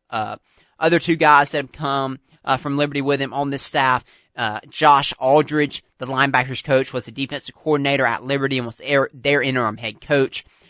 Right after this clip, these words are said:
for the bowl game. Uh, he's had some experience. I think he coached with Hugh Freeze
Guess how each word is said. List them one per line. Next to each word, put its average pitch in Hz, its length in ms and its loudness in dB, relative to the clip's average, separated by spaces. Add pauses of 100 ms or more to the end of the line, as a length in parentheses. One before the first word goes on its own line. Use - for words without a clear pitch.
(120)
for 147 120 -4
the 135 100 -2
bowl 151 340 6
game. 139 460 -2 (1080)
Uh, 120 220 0
he's 156 220 -2
had 160 160 4
some 147 100 -8
experience. 139 400 -4
I 127 60 -2
think 131 200 -6
he 127 80 -12
coached 135 380 -2
with 131 120 -8
Hugh 131 120 -8
Freeze 127 480 -4